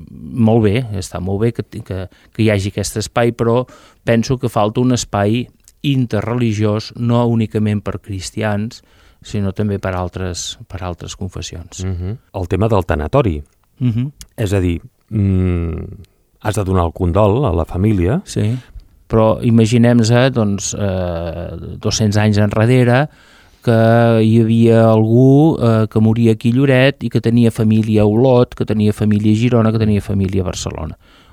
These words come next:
Speaker 1: o alguna de les poblacions d'aquests llocs. Esclar, no podien venir avui per demà per l'enterrament. Què es feia? Doncs es feia el que en deien els funerals.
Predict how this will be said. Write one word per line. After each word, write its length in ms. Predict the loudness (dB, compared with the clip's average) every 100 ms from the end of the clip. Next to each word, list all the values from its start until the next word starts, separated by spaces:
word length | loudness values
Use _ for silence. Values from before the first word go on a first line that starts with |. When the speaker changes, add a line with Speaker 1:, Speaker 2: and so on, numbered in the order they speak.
| _
Speaker 1:
o 100 | -4
alguna 320 | -2 -2 -4 -2
de 100 | -4
les 160 | -6
poblacions 540 | -6 -8 -8 -8 -8 -8
d'aquests 500 | -12 -14 -20 _ -12
llocs. 320 | -12 -12 -20 _ -20 -20 -20 -20 _ _ -6
Esclar, 260 | -2 2
no 140 | 2 2
podien 320 | 0 2 2
venir 200 | 2 0
avui 160 | -2 -2
per 180 | -4 -6
demà 380 | -6 -6 -8 -12 _ -6
per 140 | -4
l'enterrament. 680 | -2 -4 -4 -6 -6 -8 -10 -18 _ _ _
Què 80 | -4
es 140 | -2
feia? 320 | 0 2 0 -2
Doncs 220 | -10 -10
es 140 | -8 -6
feia 200 | 0 0
el 140 | 0
que 80 | -2
en 80 | -2
deien 280 | 0 0 -2
els 120 | -4
funerals. 920 | -4 -4 -2 0 0 -2 -6 -16 -16